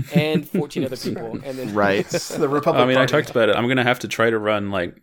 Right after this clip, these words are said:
Speaker 4: Anakin, Ahsoka, Rex as soon as we get Ahsoka and Anakin.
Speaker 1: Oh, absolutely.
Speaker 4: And R two D two.
Speaker 1: Absolutely, you are.
Speaker 2: So we, uh, we made some predictions on our groups, and I know myself personally, and I think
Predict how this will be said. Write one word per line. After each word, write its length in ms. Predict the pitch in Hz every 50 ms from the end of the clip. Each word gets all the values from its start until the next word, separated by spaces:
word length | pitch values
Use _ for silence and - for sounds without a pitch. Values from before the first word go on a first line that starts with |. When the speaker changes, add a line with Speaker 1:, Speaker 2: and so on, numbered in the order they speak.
| _ _
Speaker 4:
Anakin, 380 | - 113 104 107 104 - 104 104
Ahsoka, 680 | 107 - - 110 104 98 - 101 101 101 98 95 90 87 -
Rex 400 | 98 95 98 - - - - 95
as 80 | 87
soon 220 | - - 98 90 87
as 160 | 87 82 - - _
we 100 | - 92
get 140 | 90 90 87
Ahsoka 440 | 90 - - 95 95 98 - 95 87
and 100 | 90 85
Anakin. 480 | 85 92 95 92 85 - 82 82 87 -
Speaker 1:
Oh, 120 | 143 123 123
absolutely. 560 | 131 139 - - - 110 107 127 143 123 107
Speaker 4:
And 100 | 107 104
R 100 | 95 90
two 100 | 87 -
D 140 | 82 82 76
two. 100 | - 143
Speaker 1:
Absolutely, 560 | 151 160 - - - 120 123 160 - 113 120
you 180 | 110 107 104 104
are. 180 | 104 101 101 - _ _ _ _ _ _ _ _ _ _ _ _ _ _ _ _ _ _ _ _
Speaker 2:
So 380 | - - - - 175 156 143
we, 400 | 143 131 139 165 208 240 247 214
uh, 300 | 165 135 113 110 107 107
we 140 | 107 135 165
made 180 | 196 202 190 185
some 140 | - 175 147
predictions 760 | - 151 131 127 135 120 - - - 95 95 95 92 - - -
on 120 | 110 104
our 160 | 101 98 98
groups, 540 | 95 98 98 95 92 92 - - - - - - -
and 340 | - 107 104 104 104 107 - -
I 180 | 110 127 156 165
know 420 | 160 151 147 139 135 131 127 - _ _
myself 440 | - 117 123 120 - 131 123 - -
personally, 640 | - 139 127 - - 127 113 107 110 104 107 - - _ _ _ _ _ _ _ _
and 80 | - 113
I 100 | 107 107
think 460 | - - - 202 226 240 214 - -